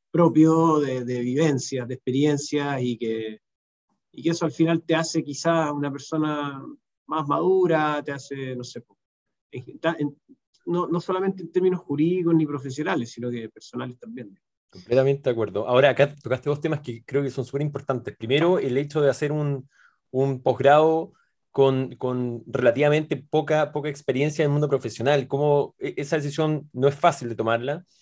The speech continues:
Speaker 2: eh, y hay, hay muchas visiones al respecto. De repente agarrarla con, con más experiencia se aprovecha más, pero por otro lado tienes que, te dio una oportunidad tremenda, que es e-, este salto a, a esta práctica o beca en China, que obviamente me imagino que después significó un,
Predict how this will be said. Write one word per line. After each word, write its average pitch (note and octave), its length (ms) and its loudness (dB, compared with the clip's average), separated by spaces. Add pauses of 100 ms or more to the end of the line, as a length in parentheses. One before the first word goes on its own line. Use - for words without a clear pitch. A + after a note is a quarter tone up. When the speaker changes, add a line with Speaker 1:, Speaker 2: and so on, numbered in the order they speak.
(400)
Speaker 2:
eh, A#2+ 560 4
y A#2+ 140 2
hay, C#3+ 180 4
hay C3+ 120 2
muchas D3 260 -2
visiones C#3+ 320 -2
al C3 140 2
respecto. B2+ 420 -6
De A#2 60 0
repente C3+ 300 2
agarrarla C3 360 2
con, B2+ 200 -2
con A#2 140 -8
más C#3 120 4
experiencia C#3+ 600 -2
se C#3 100 -6
aprovecha B2 340 0
más, D3 280 2
pero C3 300 4
por A2 160 -2
otro C3+ 160 0
lado D3 320 2 (280)
tienes B2+ 600 -4
que, A2 260 -6
te G#2 200 -4
dio A#2+ 160 2
una D3+ 140 2
oportunidad C3 440 0
tremenda, B2 500 2
que A#2+ 260 -6
es A#2 80 -12 (100)
e-, B2 240 -4
este A#2+ 220 -6
salto B2 360 0
a, A2+ 200 2 (280)
a G#2 80 -4
esta A2 380 -6 (540)
práctica B2 440 0
o A2+ 40 4
beca C3 480 2
en G2 240 -6
China, C3 320 -2
que B2 100 -10
obviamente C#3 480 -2
me C3 60 -4
imagino C3 400 -4
que A#2+ 60 -2
después B2 380 -2
significó A2+ 520 -2
un, B2 320 -4